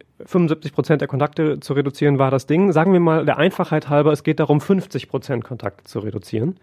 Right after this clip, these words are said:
Dann kann ich wählen, wenn ich nicht weiß, wo stecken sich denn Leute an, und so war ja die Situation, dann kann ich eine Münze werfen. Dann sage ich, okay, einerseits die Tat-, Tattoo-Studios, äh, beispielsweise, die, äh, zumachen mussten,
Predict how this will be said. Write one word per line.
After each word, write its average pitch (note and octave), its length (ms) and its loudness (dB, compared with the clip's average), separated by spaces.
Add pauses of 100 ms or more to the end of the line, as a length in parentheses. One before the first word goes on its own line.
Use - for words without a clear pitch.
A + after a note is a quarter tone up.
(680)
Dann C#3+ 160 2
kann F#3+ 160 0
ich D#3 160 0
wählen, D#3+ 380 2
wenn C#3+ 100 4
ich C#3+ 120 -2
nicht D3+ 180 -4
weiß, E3 300 0
wo D3 140 4
stecken D3+ 280 0
sich B2 120 -4
denn B2+ 140 0
Leute A#2+ 240 2
an, D3 160 0
und C3+ 100 4
so A#2+ 120 0
war C#3+ 140 2
ja C#3 100 0
die A2+ 80 0
Situation, A2+ 720 -2 (420)
dann - 120 -8
kann F3+ 100 2
ich F3+ 60 0
eine E3+ 100 2
Münze D#3+ 320 2
werfen. A2 320 -6 (160)
Dann C#3 120 0
sage D#3 200 2
ich, D#3+ 80 -6
okay, E3 200 0
einerseits D#3 560 4
die D3 120 -2
Tat-, - 300 -2
Tattoo-Studios, D3 920 -2 (140)
äh, C#3 80 0
beispielsweise, C3 720 0
die, B2+ 340 0
äh, A#2+ 80 -6
zumachen D#3 400 2
mussten, D3 460 -2